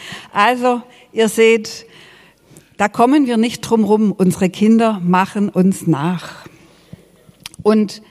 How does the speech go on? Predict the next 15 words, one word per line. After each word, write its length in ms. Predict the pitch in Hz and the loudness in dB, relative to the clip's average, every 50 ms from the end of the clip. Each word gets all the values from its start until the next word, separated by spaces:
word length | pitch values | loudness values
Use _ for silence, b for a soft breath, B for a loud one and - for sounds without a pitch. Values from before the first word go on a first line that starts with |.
| B B B B B B B B B B B | B B B B B B B B B B B
da 140 | - 208 240 | -4 -4 -2
steckt 540 | - - - - 262 269 269 - - - - - - | -4 -6 -4 -2 -2 -2 -2 -4 -18 -20 -20 -14 -10
schon 400 | - - 269 262 277 302 285 - - - - | -6 -2 0 2 4 4 2 2 -2 -8 -4
eine 180 | 226 240 247 233 | -2 0 0 2
Herausforderung 840 | 240 220 214 214 254 349 - - - 339 302 269 220 208 196 190 | 2 2 2 2 0 0 -2 -2 0 0 0 0 0 0 0 0
für 220 | - - 196 180 131 | 0 0 0 0 2
uns 280 | 147 170 175 165 - | 2 2 0 0 -4
drin, 440 | - - 180 170 160 165 170 175 165 B B B B B B B | -8 -2 0 2 2 2 2 0 -2 B B B B B B B
dass 200 | B 226 240 - | B -4 -2 -2
wir 100 | 247 254 | -2 0
uns 160 | 247 240 - - | 0 0 0 0
immer 260 | 240 233 233 233 202 | 0 2 2 2 2
wieder 300 | 220 220 220 220 - 190 | 0 0 0 2 2 2
auch 140 | 202 196 - | 0 0 0
hinterfragen, 920 | 226 208 208 196 196 180 - - - 208 233 269 285 247 190 180 180 | 0 0 0 0 0 -2 -4 -4 -2 -2 0 0 0 0 0 0 0